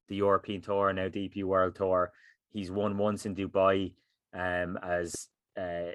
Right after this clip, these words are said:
early as last year. Uh,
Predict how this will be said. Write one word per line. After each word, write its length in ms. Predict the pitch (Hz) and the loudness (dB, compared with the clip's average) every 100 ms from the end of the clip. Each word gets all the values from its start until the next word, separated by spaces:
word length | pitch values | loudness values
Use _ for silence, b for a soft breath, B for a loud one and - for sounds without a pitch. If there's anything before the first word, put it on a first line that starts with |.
| - | -10
early 280 | 98 95 92 | -4 -2 0
as 160 | 90 95 | -2 2
last 400 | 92 92 - - | 2 2 -2 -6
year. 360 | 95 92 85 _ _ _ _ _ | 0 0 0 _ _ _ _ _
Uh, 500 | 90 87 85 85 87 | -8 -6 -4 -4 -6